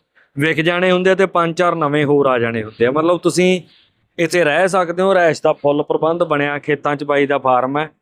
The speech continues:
ਤੇ ਆ ਕੇ ਤਸੱਲੀ ਕਰਕੇ ਪਸ਼ੂ ਖਰੀਦ ਸਕਦੇ ਹੋ। ਸੋ ਇਹ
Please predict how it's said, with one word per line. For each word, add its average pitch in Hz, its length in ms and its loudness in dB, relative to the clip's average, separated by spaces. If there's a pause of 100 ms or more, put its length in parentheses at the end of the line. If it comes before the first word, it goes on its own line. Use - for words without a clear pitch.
(460)
ਤੇ 180 120 2
ਆ 180 240 2
ਕੇ 185 160 -2
ਤਸੱਲੀ 175 440 0
ਕਰਕੇ 170 280 -2
ਪਸ਼ੂ 156 300 -2
ਖਰੀਦ 143 280 0
ਸਕਦੇ 110 360 -4
ਹੋ। 98 80 -8 (1000)
ਸੋ 170 180 2
ਇਹ 185 140 2